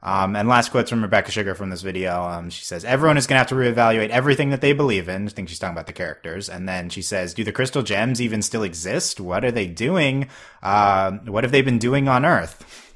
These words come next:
Yeah, uh, <laughs> changes the entire future of the show.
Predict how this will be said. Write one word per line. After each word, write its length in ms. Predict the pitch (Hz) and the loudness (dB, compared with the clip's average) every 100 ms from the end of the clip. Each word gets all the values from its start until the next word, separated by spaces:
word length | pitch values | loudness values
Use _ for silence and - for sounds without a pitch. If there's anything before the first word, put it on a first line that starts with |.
| - _ _ - - - | -20 _ _ -20 -20 -20
Yeah, 420 | 113 107 139 156 - - | -4 4 6 4 -2 -10
uh, 460 | 92 92 92 92 104 - | -2 0 2 2 0 -6
<laughs> 140 | - - | -14 0
changes 320 | 123 127 123 | 2 2 2
the 100 | 127 | 2
entire 320 | 123 127 120 | 4 6 6
future 320 | 110 120 - | 2 -2 0
of 120 | 120 110 | 0 0
the 80 | |
show. 280 | 110 123 80 | 4 4 2